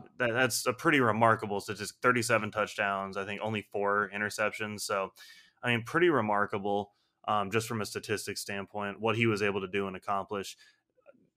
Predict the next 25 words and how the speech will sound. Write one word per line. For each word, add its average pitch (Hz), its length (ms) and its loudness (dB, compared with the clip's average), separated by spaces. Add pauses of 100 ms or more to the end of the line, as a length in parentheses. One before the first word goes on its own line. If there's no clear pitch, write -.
(120)
But 139 220 4
again, 139 260 4
yeah, 117 240 4
just - 240 -10
nobody 127 340 4
really 127 220 6
rose 117 260 4
up 117 140 4
and 113 100 -6
had 110 180 2
that 110 160 4
moment 104 380 -2
where 98 120 -4
they 98 120 -4
said, 95 220 -8
"Yeah, 104 220 0
like, 92 260 -6
this 104 180 -2
is 101 180 -8
my 101 180 -2
Heisman. 98 560 -4 (460)
You 110 100 -8
know, 104 100 2
I, 107 440 6
I - 20 4